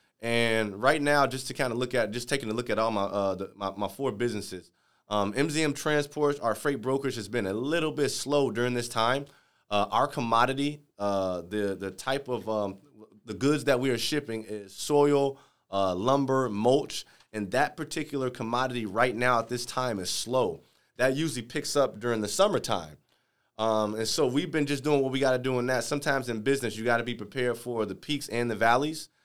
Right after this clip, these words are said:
And so that's why you can't be going out and you make a little money, and then you, you make that money, you blow all the money. Now you're not prepared for these slow times. And so,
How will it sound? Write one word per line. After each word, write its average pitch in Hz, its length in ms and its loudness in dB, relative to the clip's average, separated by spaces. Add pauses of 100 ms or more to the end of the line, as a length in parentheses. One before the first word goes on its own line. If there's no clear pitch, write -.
(200)
And 104 120 -8
so 113 140 0
that's 117 200 2
why 120 160 2
you 120 120 -2
can't 123 220 0
be 117 60 -6
going 123 280 2
out 120 100 4
and 117 80 0
you 107 80 -2
make 127 160 2
a 123 60 -4
little 123 180 2
money, 127 460 4 (380)
and 107 140 -2
then 113 120 2
you, 117 160 -2
you 107 160 -12 (100)
make 123 220 -6
that 127 160 0
money, 120 300 2
you 120 80 -4
blow 120 200 0
all 127 180 6
the 120 60 2
money. 131 320 4
Now 117 120 2
you're 123 180 0
not 117 180 2
prepared 151 400 -2
for 120 100 -8
these 113 200 -4
slow 165 180 0
times. 101 380 -2
And 101 80 -2
so, 110 320 2